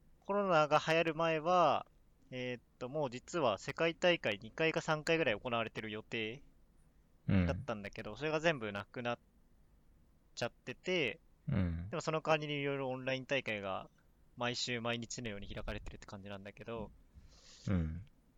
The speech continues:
Speaker 1: まあ、コロナの影響でオフラインがないってなると、やっぱ地域でオンラインでやるしかなくて、メタがすごい地域によって分かれてるのね。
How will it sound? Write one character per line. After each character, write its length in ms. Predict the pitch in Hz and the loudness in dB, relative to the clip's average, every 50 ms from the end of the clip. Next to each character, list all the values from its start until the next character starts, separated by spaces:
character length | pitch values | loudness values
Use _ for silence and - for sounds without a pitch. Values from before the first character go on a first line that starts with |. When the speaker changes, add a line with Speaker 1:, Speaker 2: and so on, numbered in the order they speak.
| _ - - - | _ -20 -16 -8
Speaker 1:
ま 400 | 143 143 131 123 110 101 101 - | -4 -2 0 0 0 -2 -4 -6
あ、 640 | - - - - - _ _ _ _ _ _ - - | -10 -20 -20 -20 -20 _ _ _ _ _ _ -14 -12
コ 120 | 175 180 | -8 -6
ロ 160 | 180 175 151 | -6 -4 -2
ナ 140 | 127 117 110 | -2 -2 -2
の 80 | 110 107 | -2 -2
影 260 | 110 117 120 120 110 | -2 -2 -2 -4 -4
響 220 | - 131 123 120 | -4 -4 -2 0
で 60 | 117 | 0
オ 60 | 117 113 | -2 -2
フ 120 | - 143 | 2 4
ラ 100 | 147 151 | 4 4
イ 60 | 147 | 4
ン 60 | 131 | 4
が 100 | 117 113 | 0 -2
な 160 | 110 120 123 120 | 0 0 0 0
い 60 | 107 | -2
っ 40 | - _ _ - | -4 _ _ -8
て 80 | - | -4
な 100 | 113 113 | -2 -2
る 120 | 110 104 - | -2 -2 -6
と、 500 | - - 117 113 110 104 101 101 113 - _ _ _ - | -6 -6 -4 -2 -2 -4 -4 -8 -10 -14 _ _ _ -12
や 80 | 143 - | -12 -6
っ 20 | |
ぱ 300 | - 120 104 101 104 - _ - - | -2 -2 -2 -2 -2 -6 _ -16 -10
地 220 | - 160 170 170 | -6 -4 -4 -4
域 200 | 165 - - 170 | -4 -6 -6 0
で 180 | 160 165 165 160 | 4 6 6 6
オ 140 | 156 151 156 | 6 4 2
ン 60 | 156 | 2
ラ 100 | 156 151 | 2 2
イ 60 | 139 | 2
ン 60 | 117 | 2
で 60 | 107 107 | -2 -2
や 60 | 107 | -2
る 80 | 113 | -4
し 80 | - - | -6 -6
か 100 | - 110 | -6 -6
な 100 | 107 104 | -6 -8
く 120 | - - | -10 -14
て、 380 | _ - 113 104 101 101 98 95 | _ -8 -6 -6 -4 -6 -6 -6
メ 120 | 104 117 | -8 -6
タ 180 | - - 190 196 | 2 4 4 6
が 140 | 190 196 185 | 8 6 4
す 180 | - - - | 4 0 -4
ご 160 | 170 175 175 143 | -2 0 0 0
い 220 | 113 98 92 - _ _ _ _ _ _ _ _ _ _ _ _ _ - | 0 -2 -6 -12 _ _ _ _ _ _ _ _ _ _ _ _ _ -10
地 220 | - - 160 165 | -6 -4 -4 -4
域 180 | 160 - 170 160 | -4 -4 -4 -2
に 60 | 156 | -2
よ 80 | 160 156 | -2 -2
っ 20 | |
て 160 | - - 151 | -2 -2 0
分 160 | 139 131 127 - | 0 2 4 4
か 80 | 151 | 2
れ 120 | 139 123 - _ _ _ _ - - | 2 2 -4 _ _ _ _ -16 -8
て 100 | - 113 | -6 -6
る 80 | 98 95 | -6 -6
の 100 | 95 92 | -8 -10
ね。 180 | 95 101 104 | -12 -16 -18